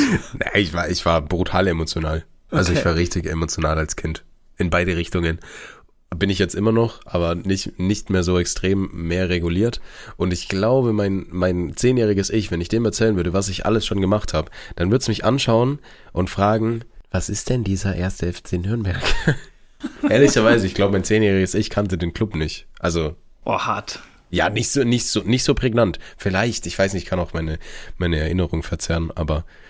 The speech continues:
Speaker 1: für, ich war damals Werder Bremen-Fan. Mit, äh, Diego, mit Miro Klose, mit Thorsten Frings, äh, mit Tim Borowski, Tim Wiese. Maschinen.
Speaker 2: Fiese Wiese.
Speaker 1: F-, die, die,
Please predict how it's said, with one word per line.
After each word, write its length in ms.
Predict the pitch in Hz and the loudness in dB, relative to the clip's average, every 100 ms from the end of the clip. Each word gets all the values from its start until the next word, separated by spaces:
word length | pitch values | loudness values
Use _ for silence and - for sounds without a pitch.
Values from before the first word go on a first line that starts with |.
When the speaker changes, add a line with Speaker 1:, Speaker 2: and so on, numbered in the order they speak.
| - - | -20 -14
Speaker 1:
für, 140 | - | -10
ich 180 | - - | -8 0
war 80 | 123 | 2
damals 400 | 120 123 104 - | 4 4 2 2
Werder 220 | 101 101 | 2 2
Bremen-Fan. 640 | 92 107 98 80 82 80 82 - _ _ _ _ _ - | 2 0 0 -2 -2 -2 -6 -16 _ _ _ _ _ -4
Mit, 360 | 92 - - | -4 -2 -6
äh, 260 | 90 90 87 | 0 2 0
Diego, 600 | 82 110 113 104 101 95 | 2 2 4 6 4 4
mit 160 | 117 127 | 2 2
Miro 280 | 131 107 107 | 2 2 0
Klose, 600 | - 95 90 90 90 95 - - - | 2 2 4 4 2 0 -6 -8 -6
mit 120 | - | 0
Thorsten 320 | 143 143 131 | 0 0 -4
Frings, 640 | - 101 101 98 - - - _ | 0 0 2 -2 -6 -10 -16 _
äh, 220 | - 101 | 0 2
mit 200 | 98 113 | 2 2
Tim 120 | - 139 | 0 2
Borowski, 540 | 139 101 - 92 92 - - - - - - | 2 2 2 0 0 -2 -16 -20 -20 -18 -4
Tim 180 | 151 | 0
Wiese. 360 | 101 98 101 95 - - - - - _ | 2 4 4 2 -4 -20 -20 -20 -20 _
Maschinen. 580 | 82 80 - 127 127 107 | -6 -6 -2 0 2 2
Speaker 2:
Fiese 420 | 87 156 143 127 | 0 0 2 2
Wiese. 380 | 120 127 123 117 - | 4 4 2 -2 -6
Speaker 1:
F-, 180 | - - | -12 -6
die, 160 | 85 92 107 - - | -2 2 2 0 -4
die, 160 | - | -2